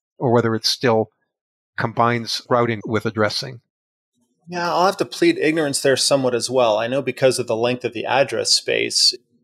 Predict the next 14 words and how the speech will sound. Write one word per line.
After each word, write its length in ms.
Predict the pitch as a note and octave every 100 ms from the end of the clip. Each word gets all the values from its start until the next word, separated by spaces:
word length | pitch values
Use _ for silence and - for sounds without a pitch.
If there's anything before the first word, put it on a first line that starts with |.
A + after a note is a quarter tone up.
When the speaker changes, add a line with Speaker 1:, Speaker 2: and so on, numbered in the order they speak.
| C3 B2+ A#2+
Speaker 2:
one 160 | B2
of 100 | A#2+
the 100 | A2+
intentions, 540 | G#2+ - B2 A#2 A#2 -
from 140 | A#2
my 160 | A2+ A#2
understanding, 640 | A2 - - A2+ A2+ A2
was 180 | A2 -
to 160 | -
enable 460 | A2 A2 A#2+ A2+ A2+
more 420 | A2+ A2+ A2 G#2+ _ - _
I 160 | B2+ B2
O 140 | A#2
T, 520 | A2+ - B2 G#2+ G#2+